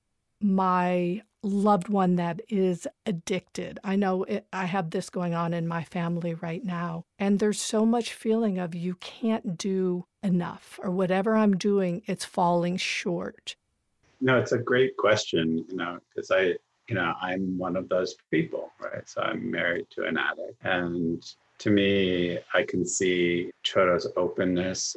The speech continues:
Speaker 2: and struggle are so real and so visceral. And I feel like in some ways,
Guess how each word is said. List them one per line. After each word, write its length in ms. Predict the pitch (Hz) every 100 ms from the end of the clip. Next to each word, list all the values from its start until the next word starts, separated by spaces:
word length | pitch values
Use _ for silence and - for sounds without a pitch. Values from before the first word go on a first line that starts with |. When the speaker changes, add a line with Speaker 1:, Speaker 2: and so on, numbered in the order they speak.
| -
Speaker 2:
and 380 | 85 80 82 76
struggle 840 | - - 87 85 87 90 95 104 82
are 160 | 80
so 340 | - - 85 85
real 640 | 82 82 85 101 117 120 _ -
and 540 | 85 80 80 80 80
so 400 | - 92 87 85 - 82
visceral. 520 | 82 - 107 110 120 _ _ _ _ _ -
And 140 | 92
I 100 | 85
feel 180 | - 85
like 160 | 82
in 140 | 85 80
some 220 | 85 85
ways, 520 | 85 82 82 - -